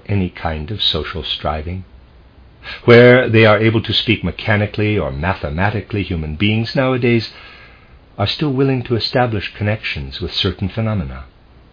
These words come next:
They know that a wide range of things are connected with the cycle of sunspots, epidemics, and other such things on the earth. There are still a few places where human beings on earth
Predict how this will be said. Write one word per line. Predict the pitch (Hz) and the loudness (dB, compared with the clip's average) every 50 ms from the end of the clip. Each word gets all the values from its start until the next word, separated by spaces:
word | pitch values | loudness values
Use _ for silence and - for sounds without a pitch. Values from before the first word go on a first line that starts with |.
| - - - - - - | -20 -20 -20 -20 -12 -4
They | - 92 90 | 0 2 2
know | 87 87 90 95 95 98 98 | 4 4 4 4 4 2 2
that | 95 98 98 | 0 0 -2
a | 98 | -2
wide | 90 80 85 87 92 95 92 | 0 2 2 2 0 0 -2
range | 85 90 95 101 104 107 104 101 | 0 0 0 0 -2 -4 -4 -4
of | 113 104 - | -6 -8 -8
things | - - 110 104 107 110 101 | -6 -4 -2 -2 -2 -2 -4
are | 113 110 | -6 -8
connected | - - 110 104 104 95 - - 113 101 | -6 -4 -4 -2 -2 -4 -4 -6 -6 -6
with | 104 104 92 | -6 -8 -8
the | - 104 | -8 -8
cycle | - - 87 87 - 110 107 107 | -6 -4 -6 -4 -4 -6 -6 -4
of | 104 | -4
sunspots, | - - 135 131 127 120 - - - 71 65 67 - - - - - - - - - - - - - - - | -4 -4 -4 -4 -4 -6 -8 -8 -10 -10 -10 -10 -16 -18 -20 -20 -20 -20 -20 -20 -20 -20 -20 -20 -14 -6 -4
epidemics, | 90 87 - 107 101 113 113 110 78 - - - - - | -4 0 0 2 2 2 2 0 -2 -4 -10 -14 -12 -10
and | 80 78 | -8 -4
other | 90 95 95 90 | -4 -2 -2 -4
such | - - 73 - - - | -4 -6 -8 -8 -8 -8
things | - 78 71 71 71 - | -8 -8 -10 -10 -10 -10
on | 76 | -8
the | 80 82 92 | -6 -4 -2
earth. | 101 90 69 - - - - - - - - - _ - - - - - - - - - - - - - - - - - - - - - - | -4 -4 -6 -8 -16 -20 -20 -20 -20 -20 -20 -20 _ -20 -20 -20 -20 -20 -20 -20 -20 -20 -20 -20 -20 -20 -20 -20 -20 -20 -18 -18 -12 -4 2
There | 120 120 123 | 4 6 6
are | 139 143 151 - | 6 4 2 -2
still | - - - 170 180 | -4 -2 0 0 0
a | 165 | 0
few | 127 - 160 - | -2 -4 -6 -6
places | - - 82 73 - - 95 85 80 90 | -6 -6 -8 -6 -6 -6 -8 -6 -2 2
where | 95 95 | 2 2
human | - 120 117 117 113 110 | 4 4 4 4 4 4
beings | 101 104 107 107 110 113 110 92 | 2 2 2 2 2 0 0 -2
on | 92 78 78 | -2 -2 -2
earth | 85 98 107 101 - | 0 0 -2 -2 -4